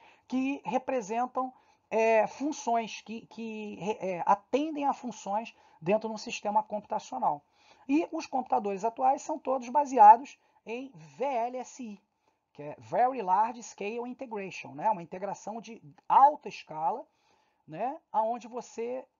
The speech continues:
tem vários C Is e componentes microscópicos, né, dentro do conceito da nanotecnologia,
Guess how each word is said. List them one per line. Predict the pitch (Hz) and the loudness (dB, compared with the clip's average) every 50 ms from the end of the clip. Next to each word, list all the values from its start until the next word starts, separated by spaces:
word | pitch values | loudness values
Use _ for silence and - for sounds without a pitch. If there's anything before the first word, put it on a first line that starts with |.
| _ _ | _ _
tem | - 214 226 220 208 - 139 127 - - | -8 -8 -8 -10 -14 -20 -20 -20 0 6
vários | 165 208 269 302 311 294 220 | 6 8 8 6 2 -8 -12
C | - - - 220 | -16 -14 -14 -14
Is | 190 196 220 247 285 - - _ _ _ _ _ | -14 -14 -16 -18 -18 -20 -20 _ _ _ _ _
e | - 226 | -16 -16
componentes | 208 - 247 262 254 - 240 220 220 214 - - 214 | -14 -12 -14 -12 -10 -10 -12 -12 -12 -16 -18 -16 -14
microscópicos, | 202 208 214 220 240 285 349 381 - 277 254 220 - - - 185 190 214 226 - - - 196 135 143 | -14 -14 -14 -14 -12 -12 -12 -12 -8 -8 -8 -8 -8 -6 4 8 10 10 8 8 2 -16 -18 -16 -12
né, | 160 175 202 226 208 | -6 -4 -4 -4 -4
dentro | 151 160 175 180 - 170 | -4 -6 -8 -8 -8 -14
do | 170 - | -18 -16
conceito | - 160 147 - - 175 165 - | -14 -16 -16 -12 -12 -12 -10 -8
da | 185 180 | -8 -8
nanotecnologia, | 175 170 160 170 175 - - 190 190 - 220 214 240 240 226 180 190 247 269 262 | -8 -8 -10 -12 -12 -10 -12 -12 -10 -6 -4 -2 -2 -2 -4 -4 -6 -6 -6 -6